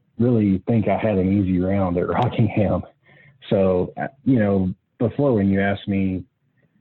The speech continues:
what was the defining weekend, I, I really think it was that one because, like, man, I was just, I had everybody who's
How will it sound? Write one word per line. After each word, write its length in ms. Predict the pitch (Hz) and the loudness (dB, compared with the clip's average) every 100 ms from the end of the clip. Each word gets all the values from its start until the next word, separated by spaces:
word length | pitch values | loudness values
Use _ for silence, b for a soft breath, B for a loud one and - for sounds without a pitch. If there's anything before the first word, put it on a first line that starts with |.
| _ | _
what 320 | 240 98 113 | -8 -2 0
was 140 | 95 | 0
the 100 | 98 | 0
defining 560 | 92 90 104 98 92 92 | -2 -2 -2 -2 -2 -2
weekend, 380 | 101 101 98 95 | -4 -2 -2 -2
I, 80 | - - | -4 -4
I 60 | |
really 240 | 113 180 139 | 0 0 0
think 200 | 92 90 | 0 -2
it 60 | |
was 140 | 90 92 | -4 -2
that 200 | 101 87 | -2 -2
one 200 | 87 85 | -4 -6
because, 340 | 85 98 87 | -4 -4 -2
like, 300 | 90 - - - - - - - - - - | -4 -6 -12 -18 -20 -20 -20 -20 -20 -20 -6
man, 160 | 113 113 | -2 0
I 80 | |
was 160 | 127 98 | -2 -2
just, 160 | 98 - _ | -4 -6 _
I 120 | 107 | -2
had 160 | 123 85 - _ - - - | -2 -2 -8 _ -20 -16 -4
everybody 480 | 127 127 110 110 98 | 0 2 2 0 2
who's 220 | 107 | 0